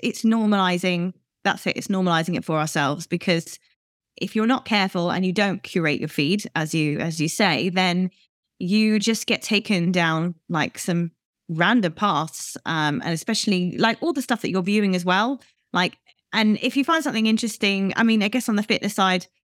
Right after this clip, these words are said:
for you, if you're looking at before and after pictures, for example, and you spend a little bit of time looking at that, then, you know, Instagram then serves you up kind of more of that. So you've got to be careful. It's not necessarily the accounts that you follow, it's tracking kind of what you do on the app. And this is, you know, this will be all apps.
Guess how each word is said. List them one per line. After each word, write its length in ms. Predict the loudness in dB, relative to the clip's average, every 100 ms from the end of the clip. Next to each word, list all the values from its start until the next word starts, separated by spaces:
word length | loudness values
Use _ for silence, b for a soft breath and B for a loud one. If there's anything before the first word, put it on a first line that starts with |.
| _ -2
for 60 |
you, 180 | 2 2
if 100 | 2
you're 80 | 0
looking 300 | 0 2 2
at 140 | 0 -4 _ -10
before 380 | -8 -2 -2 0
and 100 | 2
after 220 | 2 0
pictures, 400 | -4 -6 -4 -4
for 80 | -2
example, 720 | -2 0 0 0 -2 -4 -4 b b
and 80 | 0
you 60 | 0
spend 180 | 2 2
a 20 |
little 140 | 0
bit 140 | 0 -4
of 40 |
time 260 | -2 0 0
looking 280 | 0 -2 -2
at 60 |
that, 280 | -2 -2 -4
then, 340 | -2 0 2 0
you 160 | 2
know, 60 | 0
Instagram 380 | 0 0 0 0
then 100 | 0
serves 260 | 0 -2 0
you 80 | -2
up 120 | -2
kind 160 | -2 -2
of 120 | -2
more 180 | -2 -2
of 80 |
that. 300 | 0 -2 -2
So 100 | -4
you've 80 | -2
got 60 | 0
to 80 | -2
be 80 |
careful. 420 | -2 0 0 0 -2
It's 120 | -2
not 100 | -2
necessarily 420 | -4 -2 0 0
the 80 | 0
accounts 320 | -2 -2 -4
that 80 | -6
you 120 | -8
follow, 480 | -2 0 2 2 0 -4 b b
it's 180 | -6 -6
tracking 400 | -2 -4 -2 -4
kind 220 | -2 -2
of 60 | -2
what 160 | -2 -2
you 80 |
do 220 | 0 0 0
on 100 | 0
the 100 | 2
app. 340 | 2 -2 -6
And 140 | -4
this 160 | -4 -4
is, 140 | -4
you 80 | -2
know, 60 | 0
this 140 | -2 -4
will 100 | -4
be 140 | -2 2
all 140 | 2
apps. 360 | 0 -2 -8